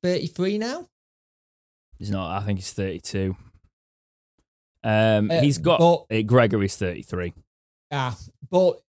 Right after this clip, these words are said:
Speaker 1: you can't, there's some, there's some price tags that you can put on players where they're your best player, like Barry Bannon is, but now the older you get, some club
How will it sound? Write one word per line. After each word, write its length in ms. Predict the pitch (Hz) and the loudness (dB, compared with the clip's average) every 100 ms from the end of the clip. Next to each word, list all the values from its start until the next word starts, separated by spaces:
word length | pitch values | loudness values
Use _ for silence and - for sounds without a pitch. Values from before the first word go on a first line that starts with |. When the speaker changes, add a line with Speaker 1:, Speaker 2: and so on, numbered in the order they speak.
| _ _ _ 180 | _ _ _ -8
Speaker 1:
you 140 | 175 | 0
can't, 380 | - 214 214 165 | 4 4 2 0
there's 160 | 175 | 0
some, 240 | - 208 202 | 2 2 0
there's 180 | 156 165 | -4 -4
some 360 | - 196 190 170 | -2 -2 -2 -6
price 340 | - 190 185 | -2 0 0
tags 240 | - 165 - | 0 -2 -2
that 100 | - | -2
you 60 | |
can 120 | 151 | -2
put 140 | 135 147 | 0 -2
on 120 | 143 | -2
players 500 | - 135 123 127 113 | -2 0 0 0 -4
where 360 | 120 135 127 123 | -2 -2 0 0
they're 260 | 117 123 123 | -2 0 0
your 160 | 120 | 0
best 260 | 120 117 - | 0 -2 -2
player, 340 | 131 123 120 - | -4 0 -2 -2
like 280 | 123 123 - | -4 -4 -2
Barry 180 | 120 | -2
Bannon 320 | 117 120 120 139 | -2 -2 0 0
is, 160 | 127 - | -2 -2
but 200 | 127 - | -6 -4
now 220 | 131 135 | -4 -2
the 160 | 127 131 | -2 -2
older 200 | 127 120 | -2 -2
you 140 | 117 - | -4 0
get, 380 | 156 120 123 - _ _ _ _ | 0 0 -2 -8 _ _ _ _
some 320 | - 160 151 | -2 0 0
club 260 | - 147 | 0 0